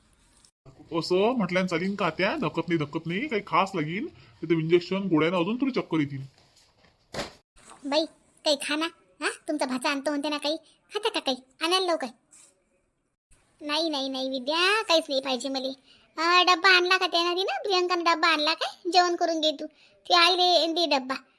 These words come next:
Speaker 2: साऱ्या सकाळची उपाशी आहे रे ती, दे. रात्री बी काय बापा, ते मेसचं आणलं होतं त्या किशोरनं, त्याच्यात काही भूक झाली नशीन तिची. अं, दे तिले दे, नाही तर तिले, तिलेच बिमार पडून जाईन, तिलेच भरती करून घ्या लागेल दवाखान्यात, नाही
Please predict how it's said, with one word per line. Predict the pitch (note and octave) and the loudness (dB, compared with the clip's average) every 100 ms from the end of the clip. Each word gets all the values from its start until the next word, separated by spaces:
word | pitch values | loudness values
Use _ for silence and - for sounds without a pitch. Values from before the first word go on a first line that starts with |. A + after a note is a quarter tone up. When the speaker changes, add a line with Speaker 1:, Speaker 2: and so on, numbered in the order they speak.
| _ _ - | _ _ -8
Speaker 2:
साऱ्या | E4 D#4 D4+ D4 D#4 | 0 2 2 -2 -6
सकाळची | D4 C#4 C4+ | 0 0 0
उपाशी | C4+ C4+ B3+ C#4 | -2 -2 -2 -2
आहे | B3+ | -2
रे | B3 B3+ | -2 -4
ती, | C#4 D#4+ | -2 0
दे. | D#4+ D#4 - _ - D4 | 0 -2 -6 _ -6 -2
रात्री | D#4 - D#4 | -2 -2 -2
बी | D4 | -2
काय | D4+ D4 C#4+ | -2 -2 -2
बापा, | C4+ C4 B3 B3 | -2 -6 -8 -6
ते | C#4 | -4
मेसचं | C#4 C#4+ C#4+ D4 | -2 -2 -2 -4
आणलं | C#4 D4 | -4 0
होतं | D4+ D4+ | 0 0
त्या | D#4 C4+ | -4 -4
किशोरनं, | D#4 D#4 E4 D#4+ D#4 C#4+ _ - - _ | -6 -2 -2 0 -4 -6 _ -20 -20 _
त्याच्यात | - E4 | -2 -2
काही | - E4+ | 2 2
भूक | C#4 C#4+ | 2 -4
झाली | C#4 C4 | -6 -4
नशीन | D4 C4+ C#4+ C4+ | -4 -4 -6 -8
तिची. | C4+ C#4+ - _ _ _ _ - | -10 -16 -18 _ _ _ _ -10
अं, | C#4 D4 | -4 0
दे | E4 | -2
तिले | D#4+ D4 C#4+ | -2 -4 -2
दे, | D4+ F4+ | 0 2
नाही | F#4+ F4 | 2 0
तर | |
तिले, | E4+ F4+ | -2 -2
तिलेच | F4+ E4+ F4+ | -2 0 0
बिमार | D#4+ D#4 D4+ | 0 0 0
पडून | D4 D4+ D#4 | 0 0 2
जाईन, | D4+ F#4+ | 2 2
तिलेच | A#4+ B4 A#4 F4 | 2 -2 -2 -2
भरती | E4 D4+ | -2 -2
करून | D4+ D4 D4 | 0 0 2
घ्या | C#4 | 0
लागेल | C4 C#4 | 0 -2
दवाखान्यात, | A#3+ G#3 B3 A3+ | -4 -4 -6 -8
नाही | B3+ | -10